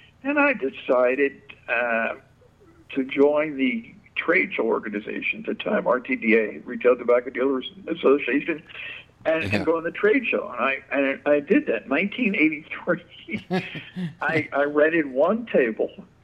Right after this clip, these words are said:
Speaker 1: I had no idea what I was doing. I was truly, I, and I'm not a businessman. I was a social worker. I don't know what the hell's going on. I'm just,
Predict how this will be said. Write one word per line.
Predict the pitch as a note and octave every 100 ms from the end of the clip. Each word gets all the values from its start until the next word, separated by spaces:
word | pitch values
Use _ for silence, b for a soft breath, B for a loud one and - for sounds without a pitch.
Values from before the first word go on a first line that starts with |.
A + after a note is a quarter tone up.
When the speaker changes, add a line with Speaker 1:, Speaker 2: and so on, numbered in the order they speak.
| _ _ _ _ _ D3+
Speaker 1:
I | E3 F3 F3
had | E3+ F3
no | G#3+ G3
idea | D#3 - - -
what | - C3+
I | A2+
was | A#2 B2+
doing. | - A2+ - -
I | B2+
was | A2+ - - -
truly, | G#3+ F3 -
I, | B2+ B2 - _ B B B B
and | F3+
I'm | F#3+
not | G#3+ D4
a |
businessman. | A#3+ D4+ C#4+ G3 - C#3
I | B3
was | D4+
a | C#4
social | D#4 E4 C#3+
worker. | G#3+ G3
I | D#4
don't | E4
know | -
what | - -
the |
hell's | - - -
going | - -
on. | B2+ A3+ C4+
I'm | G#3+ G#3+
just, | B3+ A#3